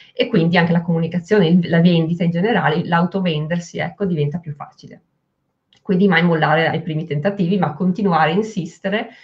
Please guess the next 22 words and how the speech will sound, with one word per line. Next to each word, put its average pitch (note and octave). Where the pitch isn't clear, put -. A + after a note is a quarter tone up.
e G3
perché -
in F3
questo F3+
modo E3
appunto E3+
si, D3+
si -
fa E3+
pratica G3
e B3+
si B3
diventa D3
più E3+
bravi, E3+
<laughs> -
come E3
in E3+
tutte F3
le E3+
cose, F3
insomma. F3